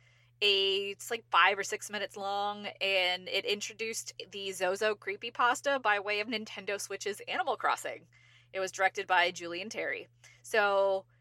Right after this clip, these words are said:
that was one of the more popular shorts. News broke during the festival that Timur Bekmambetov, who produced Profile and the Unfriended series, is set to transform it into a full-length feature adaptation. Like, he's gonna produce it. Um, and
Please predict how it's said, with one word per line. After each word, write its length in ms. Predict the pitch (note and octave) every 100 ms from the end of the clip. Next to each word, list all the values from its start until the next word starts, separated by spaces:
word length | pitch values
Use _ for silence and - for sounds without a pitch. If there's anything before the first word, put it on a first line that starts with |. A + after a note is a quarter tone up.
| _ _
that 260 | - A#3+ B3
was 140 | C4
one 140 | B3+ A#3
of 60 | A3
the 40 |
more 120 | G#3+
popular 420 | D4+ F4+ C#4+ A3+
shorts. 640 | A3 A3 G3 G3 - - - _ _ _ _
News 260 | G3+ C#4+ D4
broke 300 | C#4 C4 -
during 260 | A#3+ C#4+ C4
the 80 |
festival 560 | A3+ A#3 A#3+ G#3+ F#3+ F#3
that 240 | F3+ -
Timur 640 | - B3 A3+ B3 B3 A#3 - -
Bekmambetov, 920 | G3+ G3+ - G#3 A#3+ A3 F3+ D#3+ F#3 -
who 100 | F3
produced 360 | F#3+ F#3+ -
Profile 720 | - G3+ G3 G3 G3 G3 F#3+
and 140 | F3+ F3
the 60 |
Unfriended 520 | F3 F3 F3 F3+ G3 G3
series, 520 | G#3+ G#3 G#3 G#3+ -
is 180 | G3 F#3+
set 240 | A#3+ A3+
to 80 | -
transform 640 | - A3+ G#3+ - A#3+ A#3+
it 100 | G3+
into 500 | F3+ F3+ - F#3 F#3 -
a 140 | F3
full-length 840 | - G3 G3 F#3+ F#3+ - F#3 F3 -
feature 280 | F3 - E3
adaptation. 600 | D#3+ C#3 - D3 - - - -
Like, 120 | D#3
he's 140 | E3 -
gonna 140 | D3+
produce 300 | - D3+ B2+
it. 120 | - _ - - - -
Um, 460 | G3+ F#3+ E3 E3+ D3+ _ _
and 320 | - F#3+ G3